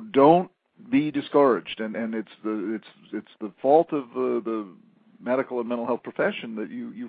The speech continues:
feel discouraged, and teachers as well. Uh, these diagnoses do not consign you to a lifelong struggle. Yes, you will need extra help with certain things, for sure. That's true. You will have to work harder. Your child will have to work harder at certain things. That's true.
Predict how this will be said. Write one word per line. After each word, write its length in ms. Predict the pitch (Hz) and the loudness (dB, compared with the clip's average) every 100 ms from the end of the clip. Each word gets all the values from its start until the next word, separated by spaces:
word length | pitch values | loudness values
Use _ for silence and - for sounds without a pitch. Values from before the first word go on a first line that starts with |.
| - | -12
feel 180 | 113 127 | -8 -8
discouraged, 560 | - - 95 85 - | -10 -10 -10 -10 -14
and 120 | 107 | -14
teachers 340 | - 120 - 107 107 | -12 -12 -14 -16 -16
as 100 | 180 | -6
well. 280 | 196 156 - - - - _ 104 | -4 -4 -10 -20 -20 -20 _ -2
Uh, 120 | 117 92 - _ 110 | -2 -4 -14 _ -4
these 220 | 131 165 165 | 0 0 6
diagnoses 640 | 160 151 143 160 147 123 107 | 8 8 4 -6 -6 -6 -6
do 120 | 127 | -6
not 240 | 131 131 | -2 -2
consign 500 | - 127 - 123 131 | -4 -12 -4 -2 -2
you 140 | 123 110 | -4 -6
to 180 | 120 110 | -4 -4
a 60 | |
lifelong 600 | 101 110 110 - 110 107 - | -2 -2 -2 -8 -10 -10 -10
struggle. 380 | 117 123 87 - _ - _ _ - | -4 -4 -6 -18 _ -20 _ _ 6
Yes, 260 | 143 190 - | 8 8 4
you 120 | 160 | 0
will 160 | 156 156 | 0 0
need 240 | 160 170 | 0 2
extra 300 | 151 - 147 | 2 0 -2
help 260 | 160 151 - | 0 0 -4
with 100 | - | -4
certain 240 | 139 127 | -4 -4
things, 220 | 139 113 82 - | -8 -10 -14 -14
for 100 | - | -12
sure. 380 | 113 165 147 101 104 | -8 -4 -4 -6 -6
That's 220 | 113 - - | -6 -6 -4
true. 320 | 160 110 90 | -4 -4 -8
You 160 | 110 123 | -6 -2
will 160 | 131 | 2
have 160 | 135 - | 0 0
to 80 | 135 | -4
work 220 | 143 143 | -4 -2
harder. 320 | 147 147 101 | -2 0 -2
Your 160 | 98 98 | -8 -6
child 260 | 135 120 | -2 0
will 100 | 117 | 0
have 180 | 110 113 | -4 -6
to 80 | 123 | -6
work 200 | 123 - | -6 -2
harder 300 | 135 123 113 | 0 0 -4
at 80 | - | -6
certain 220 | 127 104 | -10 -8
things. 220 | 120 110 92 | -12 -12 -4
That's 220 | 113 - | -4 -4
true. 320 | - 151 131 | -8 -8 -8